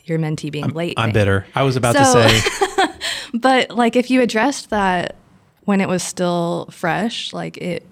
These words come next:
Speaker 1: doesn't have the opportunity to become a bigger thing than it really had to be. And so that's why I take the proactive approach, because I'm just like, "Hey, right now, this is a pin drop, but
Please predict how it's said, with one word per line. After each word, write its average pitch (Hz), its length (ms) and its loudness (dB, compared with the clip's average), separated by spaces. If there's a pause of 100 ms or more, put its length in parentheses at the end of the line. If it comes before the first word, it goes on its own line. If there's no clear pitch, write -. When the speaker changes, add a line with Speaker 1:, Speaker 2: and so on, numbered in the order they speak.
(340)
Speaker 1:
doesn't 185 240 -2
have 170 280 -6
the 165 100 -8
opportunity 160 460 -6
to 151 60 -12
become 156 260 -10
a 147 60 -10
bigger 151 260 -8
thing 147 240 -10
than 147 120 -6
it 147 80 -10
really 147 180 -10
had 143 260 -14
to 127 80 -16
be. 160 300 -18 (120)
And 156 140 -6
so 165 160 -6
that's 175 340 -2
why 151 260 -6
I 147 60 -8
take 147 220 -12
the - 60 -20
proactive 147 440 -10
approach, - 400 -14
because 156 300 -14
I'm 156 160 -10
just 151 240 -10
like, 151 260 -12 (640)
"Hey, 160 180 -8
right 156 180 -6
now, 190 240 -2
this 165 200 -4
is 160 120 -4
a 143 60 -6
pin 185 360 -2
drop, 139 340 -8 (400)
but 143 400 -6